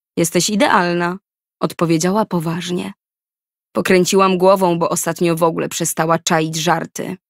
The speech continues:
Cholera. „Nie jestem, ale to nic. Spociłam się jak mysz”. „Myszy się nie pocą”. „To ja jestem wyjątkową myszą”,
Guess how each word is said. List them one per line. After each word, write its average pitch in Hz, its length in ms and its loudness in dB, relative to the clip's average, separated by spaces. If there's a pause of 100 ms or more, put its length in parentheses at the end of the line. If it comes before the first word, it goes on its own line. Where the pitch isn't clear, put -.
(160)
Cholera. - 680 -6 (1700)
„Nie 269 240 4
jestem, 247 460 0
ale 185 220 2
to 185 160 0
nic. 180 480 0 (220)
Spociłam 196 580 0
się 180 140 0
jak 170 220 0
mysz”. - 400 -4 (1000)
„Myszy 175 340 2
się 330 160 0
nie 480 180 2
pocą”. 175 520 -2 (1040)
„To 320 100 2
ja 311 180 6
jestem 302 380 2
wyjątkową 202 680 2
myszą”, 180 520 0